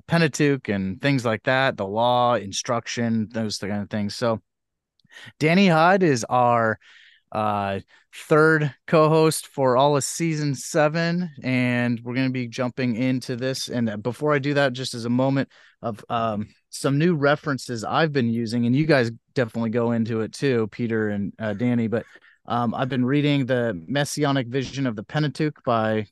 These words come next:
Kevin Chen. Uh, it's been helpful,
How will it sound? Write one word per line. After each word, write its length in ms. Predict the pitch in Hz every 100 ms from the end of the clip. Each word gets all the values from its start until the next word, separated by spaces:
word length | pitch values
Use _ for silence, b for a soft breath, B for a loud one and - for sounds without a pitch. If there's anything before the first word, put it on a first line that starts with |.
| -
Kevin 240 | 139 123
Chen. 560 | 107 - 156 156 160 156 b b b _ -
Uh, 280 | 98 98 98
it's 100 | -
been 180 | 135
helpful, 680 | 117 123 - 131 120 117 107